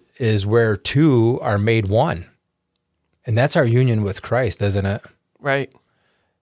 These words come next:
Speaker 1: And I just think about that, and it's just so amazing that these two analogies of a, being a child of God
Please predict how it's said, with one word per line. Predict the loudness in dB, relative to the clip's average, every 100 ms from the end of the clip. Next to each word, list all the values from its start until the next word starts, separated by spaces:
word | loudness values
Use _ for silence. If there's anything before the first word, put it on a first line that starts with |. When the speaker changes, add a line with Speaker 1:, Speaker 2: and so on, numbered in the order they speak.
| _ _ _ _ -8
Speaker 1:
And | -2
I | 0
just | 0 -2 -2
think | -2 -2
about | -6 -6 -4
that, | -2 -2 -2
and | -4 -4
it's | -4 -2
just | -2 0
so | 0 0
amazing | 0 0 0 0 0
that | -2 -4
these | -6 -6
two | -2 0
analogies | 0 0 0 0 -2 0
of | -2 -2
a, | -6
being | -4 0 0
a | 0
child | 0 0 2 2
of | 0
God | 0 2 2 2 0